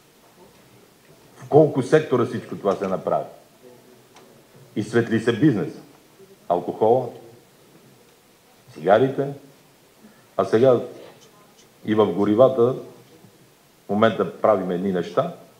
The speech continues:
Аз ви гарантирам, че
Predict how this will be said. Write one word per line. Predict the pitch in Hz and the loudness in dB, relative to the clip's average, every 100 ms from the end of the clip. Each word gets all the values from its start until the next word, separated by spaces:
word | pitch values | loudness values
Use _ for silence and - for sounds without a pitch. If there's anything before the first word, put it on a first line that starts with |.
| _ _ _ _ - _ _ _ _ - | _ _ _ _ -20 _ _ _ _ -2
Аз | 107 104 | -2 0
ви | |
гарантирам, | 95 90 90 135 120 107 87 | -2 -2 0 0 0 0 -4
че | 107 95 | -4 -6